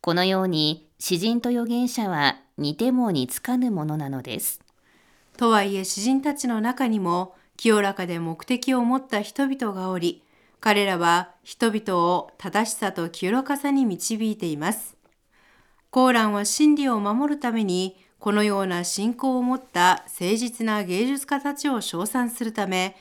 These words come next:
Speaker 2: 彼らを他の人たちとは切り離し、このように語っています。「信仰を寄せ、ふさわしい行いをした人々を除いては」。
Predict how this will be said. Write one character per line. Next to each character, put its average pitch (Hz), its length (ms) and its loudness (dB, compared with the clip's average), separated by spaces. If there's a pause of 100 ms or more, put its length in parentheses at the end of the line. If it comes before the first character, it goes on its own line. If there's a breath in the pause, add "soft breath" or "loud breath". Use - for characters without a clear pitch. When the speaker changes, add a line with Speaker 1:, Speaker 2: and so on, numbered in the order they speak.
(280 soft breath)
Speaker 2:
彼 202 280 4
ら 175 160 0
を 165 100 -4
他 226 160 -2
の 262 100 2
人 247 220 -6
た 247 140 -2
ち - 100 -10
と 277 160 0
は 247 140 2
切 196 160 -8
り 202 100 -2
離 214 240 -2
し、 180 400 -4 (240 soft breath)
こ 214 140 2
の 262 100 6
よ 302 160 6
う 294 60 2
に 269 120 0
語 220 180 -8
っ 185 80 -6
て - 140 -10
い 151 120 -4
ま 156 120 -2
す。 - 240 -8 (960 soft breath)
「信 208 320 0
仰 214 260 2
を 214 60 2
寄 220 140 2
せ、 - 380 -2 (160)
ふ - 120 -12
さ 226 200 4
わ 254 120 4
し 254 320 0
い 226 40 2
行 160 300 0 (180)
い 254 120 0
を 247 100 -2
し - 160 -6
た 190 360 2
人 - 320 -4
々 269 300 -2
を 262 80 0
除 190 360 -4
い 180 40 -6
て 190 160 -8
は」。 160 260 -2